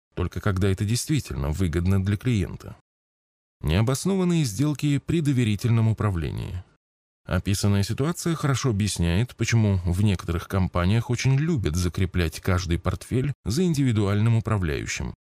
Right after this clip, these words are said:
который является убежденным спекулянтом и искренне верит в то, что, совершая двести-триста сделок в день, приносит пользу клиенту. Зачастую это ведет к немыслимым ситуациям.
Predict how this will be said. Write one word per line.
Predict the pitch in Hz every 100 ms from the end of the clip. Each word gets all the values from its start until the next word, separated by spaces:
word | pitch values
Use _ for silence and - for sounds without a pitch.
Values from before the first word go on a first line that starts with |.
| -
который | 90 92 92
является | 90 90 87 - 98
убежденным | 82 95 87 78 50 101 139 147 135
спекулянтом | - 113 - 76 87 131 139 131 -
и | 107 -
искренне | 143 165 - 156 139
верит | 127 123 -
в | -
то, | 123
что, | - 107
совершая | - 107 95 110 98
двести-триста | 90 90 90 - 82 82 87 - 95
сделок | 85 87 73
в | 64 73
день, | 92 139 131 -
приносит | 185 180 123 117 131 -
пользу | 101 92 90 95
клиенту. | 101 85 65 64 - - _ _ _ -
Зачастую | 107 127 - 156 143
это | -
ведет | 98 98 113 -
к |
немыслимым | 123 120 117 - 113 113
ситуациям. | 123 123 107 - - 53